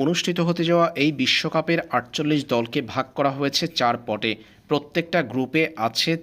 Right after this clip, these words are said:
চারটা করে দল। চার দল একে অপরের মুখোমুখি হবে গ্রুপ পর্বে। ফিফা বিশ্বকাপের গ্রুপ পর্বে ড্রয়ের মধ্য দিয়ে জানা গেল, ব্রাজিলের তিন প্রতিপক্ষ। দুহাজার ছাব্বিশ বিশ্বকাপের গ্রুপ পর্বে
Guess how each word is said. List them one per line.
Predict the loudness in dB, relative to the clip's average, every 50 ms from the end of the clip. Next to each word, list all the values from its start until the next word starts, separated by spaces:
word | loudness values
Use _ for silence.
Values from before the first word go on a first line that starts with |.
| -4 0
চারটা | 0 0 0 -2 -4 -4 -4
করে | -2 -2 -2 -2 -2
দল। | 0 0 -2 -2 -4 -8 -16 -20 -20 -20 -20 -20 _ _ _ _
চার | 0 2 2 2 2 0 0
দল | 0 2 2 2 0 -4 -4
একে | -2 -2 -2 0 -2 -4 -4 -2 0
অপরের | 0 0 0 0 0 2 2 0
মুখোমুখি | 0 -4 -4 -4 -4 -6 -4 -4 -4 -4 -4
হবে | -2 0 0 -2
গ্রুপ | -2 -4 -6 -6 -6 -2
পর্বে। | 0 0 0 2 2 0 0 -2 -8 -20 -20 -20 -20 -20 -20 _ _ -2
ফিফা | -2 0 2 0 2 2
বিশ্বকাপের | 2 2 2 0 0 0 0 0 0 -2
গ্রুপ | -2 0 0 0 0 0
পর্বে | -2 -2 0 0 0 -2
ড্রয়ের | 0 0 2 2 2 2 0
মধ্য | 0 -2 -2 -4 -6 -6 -2
দিয়ে | 0 0 0 2
জানা | 2 0 0 0 0
গেল, | -2 -2 -2 -2 -2 -4 -8 -18 -20 _ _ _ _ _
ব্রাজিলের | -10 -4 2 2 2 2 2 0 0 2 2 0 0 -6 -12 -20 _
তিন | 2 2 4 4 2 0 -2 -4
প্রতিপক্ষ। | -4 -4 -2 -2 -2 -2 -2 -2 -2 -4 -4 -4 -4 -4 -6 -16 -20 _ _ _
দুহাজার | -2 0 0 0 0 -2 -2 0
ছাব্বিশ | 0 0 0 0 0 0 0 0 0 0
বিশ্বকাপের | 0 2 2 2 2 2 0 0 2 2 0 -2
গ্রুপ | -2 -2 -2 -2 -2 0
পর্বে | 0 0 0 2 0 -2